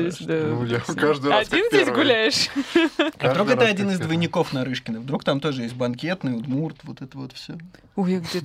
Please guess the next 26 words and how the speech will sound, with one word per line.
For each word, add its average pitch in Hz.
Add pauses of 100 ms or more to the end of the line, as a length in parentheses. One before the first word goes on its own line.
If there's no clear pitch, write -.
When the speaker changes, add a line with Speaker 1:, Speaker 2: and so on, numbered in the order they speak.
Speaker 2:
Видишь, 180
Speaker 1:
видела. 214
Speaker 2:
прическа-то 165
Speaker 3:
Что? 127
Speaker 2:
другая. 180 (260)
Speaker 1:
Так -
я 208
же 196
на 202
это 190
обратила 185
с 160
Speaker 2:
Да, 180
Speaker 1:
самого 180
Speaker 2:
да. 180
Speaker 1:
начала 175
внимания. 156
Speaker 2:
Что 269
мы 240
в -
прошлый 175
раз 131
обсуждали 123
в 117
этой 120
студии? 147